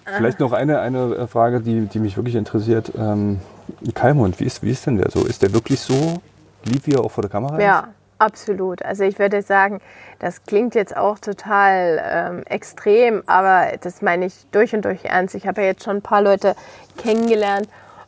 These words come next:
Speaker 2: und das ist, äh, wirklich die Person, wo ich echt sagen würde, das ist einer der wenigen im Showbusiness oder die im Licht der Öffentlichkeit stehen, die so wohlwollend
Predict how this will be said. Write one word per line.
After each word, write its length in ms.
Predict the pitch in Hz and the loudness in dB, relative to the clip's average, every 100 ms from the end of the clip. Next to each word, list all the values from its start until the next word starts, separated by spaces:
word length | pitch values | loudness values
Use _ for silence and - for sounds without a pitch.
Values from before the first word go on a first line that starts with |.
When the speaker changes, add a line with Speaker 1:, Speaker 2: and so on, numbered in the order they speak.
| _ | _
Speaker 2:
und 380 | 202 202 202 190 | -2 0 -2 0
das 200 | 208 202 | 0 2
ist, 320 | 202 - - | 0 0 -12
äh, 460 | - 202 185 170 180 - | -4 0 0 0 -4 0
wirklich 440 | 226 247 220 190 - _ _ _ _ | 0 0 -2 -4 -6 _ _ _ _
die 100 | 262 | 0
Person, 640 | 277 233 226 214 214 208 214 - _ _ | 0 0 -4 0 2 2 0 -10 _ _
wo 160 | 220 | 2
ich 180 | 214 - - | 2 0 -2
echt 260 | 220 - | -2 -2
sagen 380 | - 214 208 214 | 0 2 2 0
würde, 280 | 202 202 190 | -2 0 -2
das 200 | 190 190 | -4 -4
ist 120 | 190 | -6
einer 340 | - 196 208 | 0 0 0
der 640 | 196 185 180 175 - - - - | -2 -2 0 -2 -4 -6 -10 -16
wenigen 680 | 202 220 254 240 214 202 208 - _ - _ | -2 2 4 2 2 -4 -6 -18 _ -20 _
im 380 | 202 202 196 196 - | -2 2 2 0 -4
Showbusiness 960 | - - 196 208 226 208 214 208 196 190 | -8 -6 -2 0 0 0 -2 0 0 2
oder 160 | 190 | 0
die 120 | 190 196 | 0 0
im 80 | |
Licht 220 | 202 208 - | 2 0 0
der 100 | 180 | 0
Öffentlichkeit 520 | - 208 - 202 185 | -2 -8 -6 -6 -6
stehen, 300 | - 185 190 - - - - - - _ 214 | -2 -2 -2 -8 -20 -20 -20 -20 -20 _ -2
die 340 | 208 202 - - _ _ _ _ | 0 0 -2 -8 _ _ _ _
so 500 | - 240 269 285 247 | -2 2 4 6 4
wohlwollend 1040 | 185 220 277 311 240 226 226 233 233 226 | 4 4 6 4 4 6 6 4 0 -4